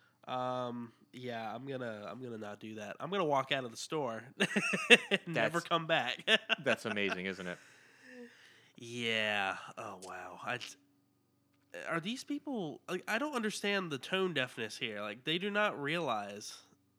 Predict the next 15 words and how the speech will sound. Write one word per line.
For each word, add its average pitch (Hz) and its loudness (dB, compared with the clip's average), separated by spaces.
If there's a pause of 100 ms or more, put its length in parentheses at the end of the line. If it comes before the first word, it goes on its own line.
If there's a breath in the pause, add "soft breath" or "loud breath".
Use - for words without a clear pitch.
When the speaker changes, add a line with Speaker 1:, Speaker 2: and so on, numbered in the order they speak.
(400)
Speaker 1:
that 120 0 (1000 soft breath)
they're 143 -2
making 135 -6
stupid 147 -6
moves. 127 -2 (100)
Speaker 2:
Oh, 160 6
yeah. 120 4 (600)
It's 131 0
getting, 127 6
Speaker 1:
<laughs> 381 6
Speaker 2:
it, 123 0
it's 120 -8
getting 104 0
so 104 -2
expensive. 85 -8